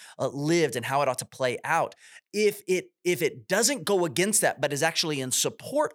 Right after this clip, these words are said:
of that, you can be pretty confident to say, "Okay, um, is God gonna, is God gonna, t-, you know, I feel like God wants me to talk to this person about Jesus.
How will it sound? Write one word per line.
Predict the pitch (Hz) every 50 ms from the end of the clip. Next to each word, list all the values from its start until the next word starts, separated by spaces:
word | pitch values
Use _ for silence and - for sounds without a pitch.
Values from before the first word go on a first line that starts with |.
| _ -
of | 156 147 131 120 117
that, | 120 117 110 110 107 - - _ _ _ _ _ _ _ _ _ _ _ _ -
you | 147 190 269 -
can | - 359 320 285 233 175
be | 180 226 233 226 220 220 208 - _ _
pretty | - - - 302 330 349
confident | 349 - - - 208 214 226 214 - 220 185 170 160 156
to | - 170
say, | 151 - - 170 160 156 156 151 - -
"Okay, | - 170 - - 156 143 - - _ _ - - _
um, | - 147 147 143 -
is | 156 160 143
God | - 202 240 233 233
gonna, | 233 214 190 160 - -
is | - - - - 165 151
God | 131 180 185 202 196
gonna, | 185 196 175
t-, | 156 - - - -
you | 139 160
know, | 151 135 120 - -
I | - 143 143 135
feel | - 233 233 220
like | 208 180 143
God | 123 180 190 175
wants | 185 175 -
me | 170
to | 147
talk | 139 - - 202 185 180 -
to | -
this | 160 143 -
person | - 165 151 - - 139
about | 131 127 127 -
Jesus. | 117 135 143 135 113 120 98 - -